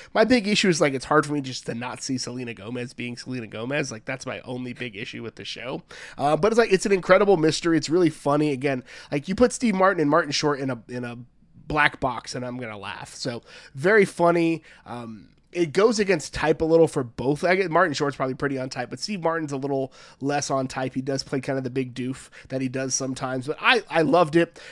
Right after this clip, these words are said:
It's a fun little murder mystery. It pokes fun at, like, you know, the, the, uh, true crime prod-, podcast scene that everybody loves. Um, so it's absolutely dumb. Uh, it's so much fun. We, we just finished season one.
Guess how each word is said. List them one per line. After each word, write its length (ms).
It's 160
a 60
fun 320
little 160
murder 320
mystery. 420
It 120
pokes 260
fun 220
at, 60
like, 200
you 60
know, 120
the, 400
the, 320
uh, 160
true 200
crime 360
prod-, 440
podcast 500
scene 340
that 100
everybody 360
loves. 440
Um, 600
so 160
it's 280
absolutely 400
dumb. 340
Uh, 220
it's 160
so 100
much 200
fun. 240
We, 100
we 160
just 240
finished 240
season 320
one. 400